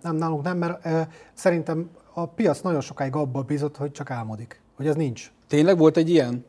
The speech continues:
Speaker 1: Ez, igen, tehát így, így mindenki várt, hogy most mi lesz, mi fog történni. Láttunk bizonyos cégeket, akik elkezdtek valamit, ö, változtatni, de inkább mindenki úgy volt vele, hogy ez egy-két hónap múlva eltűnik, most erre hova állunk át, hova változtatunk.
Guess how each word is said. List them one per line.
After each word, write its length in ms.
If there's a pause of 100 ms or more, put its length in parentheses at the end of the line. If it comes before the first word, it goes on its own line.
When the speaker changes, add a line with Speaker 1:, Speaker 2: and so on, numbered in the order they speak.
Speaker 1:
Ez, 180
igen, 380
tehát 200
így, 200
így 140
mindenki 280
várt, 280
hogy 120
most 200
mi 60
lesz, 400
mi 100
fog 220
történni. 560 (520)
Láttunk 520
bizonyos 300
cégeket, 420
akik 240
elkezdtek 540 (360)
valamit, 640 (420)
ö, 300
változtatni, 880 (220)
de 120
inkább 240
mindenki 320
úgy 80
volt 160
vele, 140
hogy 100
ez 120
egy-két 300
hónap 240
múlva 220
eltűnik, 380
most 180
erre 340
hova 220
állunk 360
át, 280
hova 140
változtatunk. 680